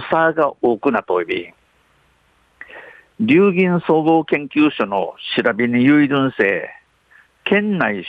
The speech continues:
主要ゴルフ場の入場者数はコロナ前を上回っており、緊急事態宣言中の今年八月は、一昨年の同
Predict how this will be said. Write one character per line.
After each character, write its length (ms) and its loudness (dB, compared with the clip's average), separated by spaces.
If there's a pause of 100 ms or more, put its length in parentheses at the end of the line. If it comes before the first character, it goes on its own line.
主 80 2
要 320 2
ゴ 160 0
ル 120 2
フ 180 -2
場 380 0
の 340 0 (460)
入 380 2
場 280 4
者 160 0 (140)
数 60 2
は 520 0 (680)
コ 220 2
ロ 160 2
ナ 200 0
前 380 2
を 240 0 (120)
上 260 4
回 200 0 (100)
っ 40 -4 (180)
て 260 -2
お 80 2
り、 220 0 (640)
緊 280 -2
急 260 2
事 140 -2
態 260 -2 (100)
宣 220 -2
言 260 -2
中 380 2
の 280 0 (920)
今 140 -4
年 380 -2
八 440 -6
月 260 -2
は、 180 0 (840)
一 140 0
昨 120 2
年 320 -2
の 260 -2
同 80 0